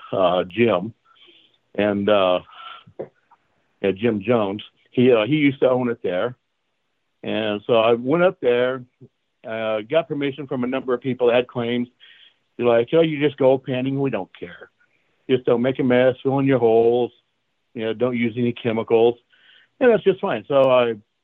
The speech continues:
I did a lot of prospecting, you know, Indian Creek, Elk Creek, Bear Creek, and, uh, a few others. And, uh, you know, got to know,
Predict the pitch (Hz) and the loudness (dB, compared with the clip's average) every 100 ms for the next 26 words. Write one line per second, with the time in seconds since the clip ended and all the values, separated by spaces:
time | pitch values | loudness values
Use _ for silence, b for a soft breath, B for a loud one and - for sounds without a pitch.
0 | - 220 254 196 175 170 151 135 135 - | -6 -4 -2 0 -2 -4 0 0 0 -6
1 | 135 143 135 - b b b b - 117 | -6 -6 -12 -14 b b b b -8 -6
2 | 123 131 135 131 127 123 - 127 123 123 | -4 -4 -4 -2 -4 -6 -2 0 2 0
3 | 127 B B - 123 123 - 131 123 123 | -2 B B 0 2 0 -2 2 2 0
4 | - 113 131 127 127 117 - 127 120 120 | -8 -4 2 4 4 4 -2 0 2 2
5 | 123 - _ b b b b b _ - | 0 -6 _ b b b b b _ -4
6 | 113 113 107 104 104 110 - 120 110 107 | -2 0 2 2 2 -2 -2 2 4 4
7 | 107 117 135 _ _ _ _ _ _ _ | 2 -4 -4 _ _ _ _ _ _ _
8 | _ _ _ _ _ - 113 117 120 117 | _ _ _ _ _ -6 -2 0 0 0
9 | 113 107 107 107 95 _ _ _ _ _ | 2 2 2 -2 -4 _ _ _ _ _
10 | _ _ _ _ 120 110 110 104 175 208 | _ _ _ _ -8 -4 -2 -2 0 0
11 | 170 170 156 135 | 0 2 2 0